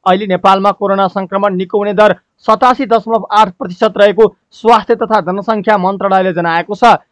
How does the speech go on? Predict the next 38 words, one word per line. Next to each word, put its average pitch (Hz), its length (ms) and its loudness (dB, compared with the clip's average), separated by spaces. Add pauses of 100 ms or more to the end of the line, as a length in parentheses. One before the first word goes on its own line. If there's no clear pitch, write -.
(120)
यसै 214 240 -2
चौबिस 208 320 -2
घण्टामा 170 380 0
दुई 185 180 0
हजार 196 260 4
नौ 190 220 -2
सय 233 240 0
अठार 202 340 -2
जनामा 208 380 2 (240)
कोरोना 226 340 2
सङ्क्रमण 202 420 -2
पुष्टि 196 280 -8
भएको 135 300 -6
छ। 277 200 -2
नौ 202 140 0
हजार 190 400 4 (160)
चार 220 300 4
सय 294 160 -8
अडतिस 220 380 -4
जनाको 220 320 0
पिसिआर 226 460 0
परीक्षण 202 380 -2
गर्दा 196 240 4 (240)
दुई 160 180 -2
हजार 233 280 4 (100)
उनपचास 226 600 0
र 214 80 2 (100)
पाँच 208 280 0
हजार 185 260 2 (260)
तिन 269 160 -4
सय 269 240 -10 (480)
एकासी 262 400 0
जनाको 226 380 0 (100)
antigen 226 400 -6
विधि 190 220 -10
मार्फत 208 440 -2
परीक्षण 196 320 -2
गर्दा 185 300 4